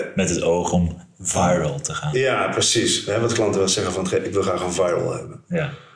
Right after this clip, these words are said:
Speaker 2: Maar we werkten inderdaad wel eens voor een, ehm, een groot bedrijf wat, eh, zeg maar, eh,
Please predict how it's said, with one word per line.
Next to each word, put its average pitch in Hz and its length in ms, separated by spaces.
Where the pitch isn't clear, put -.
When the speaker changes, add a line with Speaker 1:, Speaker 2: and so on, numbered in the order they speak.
Speaker 2:
Maar 104 160
we 110 100
werkten 120 560
inderdaad 107 320
wel 104 100
eens 104 140
voor - 300
een, 98 180
ehm, 92 280
een - 100
groot 104 200
bedrijf 92 540
wat, 92 340
eh, 92 80
zeg 92 240
maar, 87 320
eh, 82 260